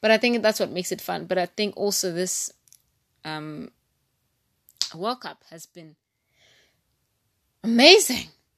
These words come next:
because in the group stages, we had some really interesting matches, interesting upsets. Uh, I'm not gonna mention any countries because, or any teams because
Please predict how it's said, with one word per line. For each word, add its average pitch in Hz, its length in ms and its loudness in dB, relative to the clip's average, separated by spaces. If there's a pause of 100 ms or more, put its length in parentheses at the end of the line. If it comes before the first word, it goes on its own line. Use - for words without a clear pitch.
(100)
because 254 880 2 (100)
in 220 140 -4
the 233 80 -2
group 269 220 -2
stages, 226 800 4 (360)
we 185 140 -4
had 190 260 2
some 165 560 -6
really 214 920 0 (500)
interesting 247 680 -4
matches, 170 680 -4 (340)
interesting 196 420 -6
upsets. - 880 -2 (460)
Uh, - 40 -10
I'm 160 480 -6
not 196 160 -2
gonna 180 500 -4 (1400)
mention 202 540 0
any 208 300 2
countries 208 680 0
because, 175 560 -4
or 170 200 -2
any 202 200 2
teams 196 380 -4
because 165 420 -8